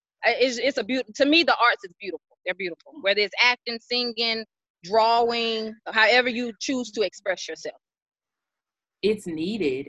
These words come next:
Speaker 2: And I, and I
Speaker 1: It
Speaker 2: dislike that they take it out of schools and they cut the budget for it because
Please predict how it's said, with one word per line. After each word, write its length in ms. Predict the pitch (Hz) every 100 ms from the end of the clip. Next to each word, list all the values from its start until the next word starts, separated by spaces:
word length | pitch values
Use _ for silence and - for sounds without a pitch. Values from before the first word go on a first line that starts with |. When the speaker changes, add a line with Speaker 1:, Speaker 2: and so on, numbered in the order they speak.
| -
Speaker 2:
And 100 | 160
I, 180 | 156 156 156
and 140 | 160
I 60 | 147
Speaker 1:
It 60 | 147
Speaker 2:
dislike 560 | 170 196 160 147 175 -
that 140 | 160
they 120 | 151
take 280 | 143 165 170
it 100 | 175
out 160 | 143 147
of 80 |
schools 460 | 139 - 156 170 175
and 100 | 156
they 80 | 135
cut 220 | - 151
the 60 | 147
budget 400 | 151 175 185 185
for 280 | 180 180
it 100 | 175
because 600 | 165 156 160 147 143 143